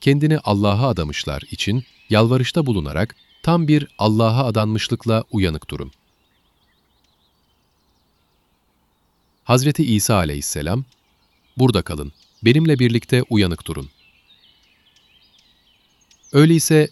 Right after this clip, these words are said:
nasıl yaşadığınıza çok dikkat edin. Bilgelikten yoksun olanlar gibi değil,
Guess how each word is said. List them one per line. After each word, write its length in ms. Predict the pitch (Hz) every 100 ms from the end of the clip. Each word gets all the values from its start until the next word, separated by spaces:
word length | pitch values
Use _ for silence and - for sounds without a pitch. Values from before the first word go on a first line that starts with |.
| -
nasıl 320 | 117 151 175
yaşadığınıza 640 | 147 120 123 127 120 117 123
çok 300 | - 147 -
dikkat 300 | - 87 78
edin. 240 | 71 65 - _ _ _ _ _ -
Bilgelikten 600 | 107 107 117 - 127 113
yoksun 360 | 92 92 -
olanlar 400 | 156 131 120 120
gibi 280 | 107 101 87
değil, 320 | 87 90 147